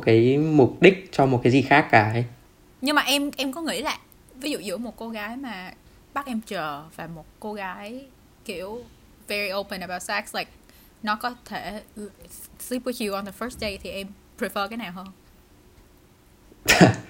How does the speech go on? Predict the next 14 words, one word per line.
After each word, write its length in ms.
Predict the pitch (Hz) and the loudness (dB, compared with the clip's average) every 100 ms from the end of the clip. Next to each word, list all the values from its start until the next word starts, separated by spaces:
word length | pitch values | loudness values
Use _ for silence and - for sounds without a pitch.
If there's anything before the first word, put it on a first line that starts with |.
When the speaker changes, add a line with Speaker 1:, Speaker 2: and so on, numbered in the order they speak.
| - - - | -16 -12 0
Speaker 1:
Khoai, 380 | - - - - - - - - - - | 6 10 8 6 -6 -8 -8 -10 -12 -12
khoai 340 | - 190 190 | 6 10 10
thế, 120 | 196 240 | 10 8
tại 100 | 170 | 10
vì 100 | 165 165 | 10 12
kiểu 400 | 175 151 135 131 - | 12 12 12 10 8
như 220 | 165 180 | 12 12
em, 100 | 165 | 12
Speaker 2:
Exactly. 240 | - 180 180 | 12 12 12
Speaker 1:
như 20 | |
em 120 | 180 190 | 12 12
bảo 220 | 190 123 | 12 12
đấy. 160 | - | 12
Speaker 2:
<laughs> 40 | 196 | 12